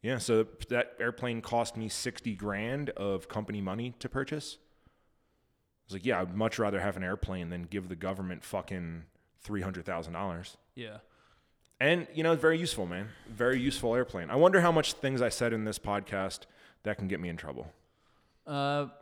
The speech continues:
Speaker 2: probably
Speaker 1: government,
Speaker 2: a lot of it
Speaker 1: the
Speaker 2: this
Speaker 1: government
Speaker 2: time.
Speaker 1: doesn't listen. So listen, guys, I don't know anything about taxes. Don't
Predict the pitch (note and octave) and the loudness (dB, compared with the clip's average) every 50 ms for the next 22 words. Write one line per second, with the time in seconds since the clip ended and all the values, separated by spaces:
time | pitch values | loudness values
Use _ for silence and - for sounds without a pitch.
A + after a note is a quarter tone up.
0 | - _ - - - E3+ G3+ - C#3 - - - - - G3 G3+ C#3 A#2 A#2 A2 | -20 _ -2 4 6 10 12 12 12 12 10 6 6 4 4 2 0 -2 -2 -2
1 | F#2 A2+ - C3+ C#3+ A#2+ A2+ A2 G#2 G2 F#2 F#2 F2 E2+ E2+ E2 E2+ - G#2+ - | -2 0 4 6 8 8 8 6 4 2 2 0 -2 -2 -4 -6 -6 -6 -8 -10
2 | - - - - - D3+ C#3 A#2 A#2+ A#2 A2 G#2 G#2 - - D#3 D#3+ D3+ C#3 B2+ | -12 -16 -8 4 8 10 10 10 10 6 6 6 6 6 6 6 8 8 8 8
3 | B2 A#2+ A2+ A2 G2+ - - G#2 G2 F#2+ - - G2 F#2+ F2+ - - A#2 A#2 A#2+ | 8 6 6 4 4 2 2 0 0 0 -2 -4 -6 -6 -6 -2 2 4 4 4
4 | A#2+ A#2+ A#2+ | 4 2 0